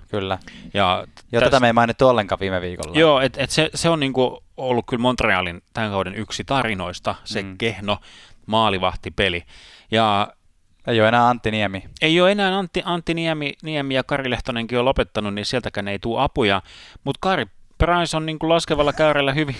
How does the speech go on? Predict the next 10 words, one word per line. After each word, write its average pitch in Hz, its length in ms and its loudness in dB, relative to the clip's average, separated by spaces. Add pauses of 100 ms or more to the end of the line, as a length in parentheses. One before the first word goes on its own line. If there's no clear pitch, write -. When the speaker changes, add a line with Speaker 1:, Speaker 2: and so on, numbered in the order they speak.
(120)
Speaker 2:
hyvin 151 160 -2
Speaker 1:
Kari 147 220 8
kuin 147 120 2
Speaker 2:
vahvasti. 151 240 4
Speaker 1:
Kari. 160 120 0 (500)
Speaker 2:
<laughs> 160 100 0
Niin, 151 220 2
niin, 139 320 0
kyllä. 135 340 0 (800)
Et, 143 240 0